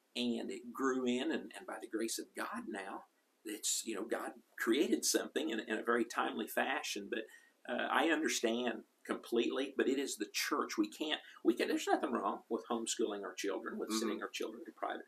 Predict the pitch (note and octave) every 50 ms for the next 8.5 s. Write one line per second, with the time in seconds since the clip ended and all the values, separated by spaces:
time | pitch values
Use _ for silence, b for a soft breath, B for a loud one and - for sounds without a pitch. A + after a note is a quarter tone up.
0 | - - F2 E2+ - - F2 - - - - G2 G2+ B2 - - - - - -
1 | - - - - - A2 G#2+ A2 A#2+ C3+ D3 B B B B B B B B B
2 | - C#3 A2 - A#2 A2+ G#2+ G#2+ A2+ B2 C3+ D#3 D3+ - - B2 B2 A2+ G#2+ G#2
3 | G2+ G#2 A2 A2+ A#2+ A#2+ A#2+ - F2+ F2+ - F#2+ - - _ _ _ _ _ _
4 | - G#2 G2+ - G#2 G2 F#2+ G2+ A#2 B2 A2+ A2 G#2+ G2+ F#2+ - - - - A2
5 | F#2+ F#2+ G2 G2 F#2+ F#2 - - F#2+ F#2 F#2 F#2 _ _ _ - G2 F#2 - -
6 | F2+ E2 - - - G2+ G2+ G#2+ A2+ A#2 - - - - - A2+ A2+ - - -
7 | - - - - - - C#3 C3 - - - - B2 B2 B2+ B2 G2+ F#2+ F#2 F#2
8 | F#2+ - F#2+ - - G#2+ G#2+ B2 B2+ -